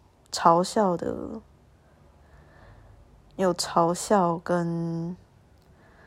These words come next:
露齿笑、微笑、抿嘴笑、害羞笑，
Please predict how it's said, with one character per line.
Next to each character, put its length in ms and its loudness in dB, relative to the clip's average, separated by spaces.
露 260 8
齿 320 -6
笑、 500 2
微 220 2
笑、 280 4
抿 280 -4
嘴 240 -2
笑、 260 2
害 280 2
羞 340 -4
笑， 480 -6